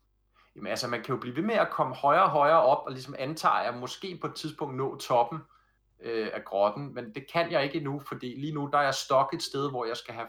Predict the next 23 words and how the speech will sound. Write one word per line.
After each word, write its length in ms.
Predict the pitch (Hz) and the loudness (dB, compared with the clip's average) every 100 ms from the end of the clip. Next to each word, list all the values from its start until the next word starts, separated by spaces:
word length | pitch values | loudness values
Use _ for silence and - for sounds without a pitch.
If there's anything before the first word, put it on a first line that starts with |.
| - | -6
have 140 | 117 117 | -6 -4
fundet 160 | 123 127 | -8 -6
ud 100 | 123 | -6
af, 80 | |
at 60 | 110 | -6
jeg 100 | 117 | -8
skal, 140 | - 117 - _ _ _ _ - | -8 -12 -12 _ _ _ _ -14
jeg 80 | |
skal 160 | - 113 | -12 -2
vokse 480 | 123 135 - 160 127 | 2 2 2 -4 -4
sådan 200 | 135 120 | -8 -12
en, 80 | 110 | -12
der 60 | |
er 20 | - 117 | -8 -8
sådan 60 | - | -8
nogle 120 | 117 | -8
svampe, 600 | - - 110 117 160 139 - | -4 2 2 2 -4 -8 -10
der 80 | 110 | -6
vokser 340 | 113 117 - 135 | -2 -2 -2 -6
nogle 200 | 117 127 | -6 -8
steder 240 | - 120 | -6 -4
i 60 | 117 | -4
grotten, 380 | - 95 - | 0 2 2